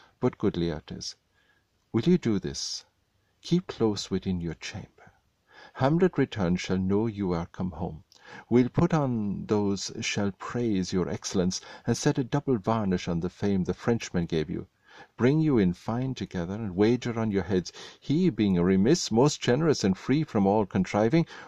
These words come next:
will not pursue the foils, so that with ease, or with a little shuffling, you may choose a sword unabated, and in a pass of practice requite him for your father. I'll do it,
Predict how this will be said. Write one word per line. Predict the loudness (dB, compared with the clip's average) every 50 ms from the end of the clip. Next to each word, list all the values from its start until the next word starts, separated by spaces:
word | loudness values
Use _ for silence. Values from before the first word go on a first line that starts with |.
| -4 _
will | 4 4 4
not | 4 0 0 -2 -4 -6 _
pursue | -8 -6 -6 -6 -8 -8 -6 -4 -4 -4 -4 -4
the | -6 -8 -14
foils, | -10 -8 -6 -4 -4 -4 -6 -6 -8 -10 -12 -16 _ _ _ _
so | -2 4 4 4 4
that | 4 2 0 -2 -2
with | -2 -2 -2
ease, | -2 -4 -2 0 2 2 2 0 -2 -6 -14 -18 -20 -20 -4 2
or | 4 4 6
with | 6 4 4 4 0 -8 -6
a | -4 -2 -2
little | 0 -2 0 0 -2 -2
shuffling, | -2 -6 -8 -6 -8 -8 -8 -10 -14 -16 -18 -6 -4 -2 -2 -2 -4 -6 -16 -20 -6
you | _ -2
may | 0 0 -2
choose | -4 -4 -6 -4 -2 0 0 0 0
a | 0
sword | -2 -2 0 2 4 4 4 4 4
unabated, | 4 2 2 2 2 2 2 2 2 0 -2 -2 -8 -20 -16 _
and | -2 0 0
in | 0 0 0
a | -2
pass | -4 -4 -4 -4 -4 -6 -6 -8
of | -8 -10
practice | -8 -10 -10 -10 -6 -4 -4 -4 -4 -4 -12 -20 -14 _
requite | -2 -2 -2 -2 -2 -2 -2 -2 -2 -4 -2 -2
him | 0 0 0 -2 -4
for | -6 -6 -6
your | -4 -4 -6 -6
father. | -8 -10 -12 -12 -10 -10 -10 -12 -16 -20 -20 _ _ _ _ _ _ _ _ _ _ _ _ _ _ _ _ _ _ _ _ _ _ -10 _
I'll | 2 2 2 4
do | 6 6 8 8
it, | 8 6 2 -4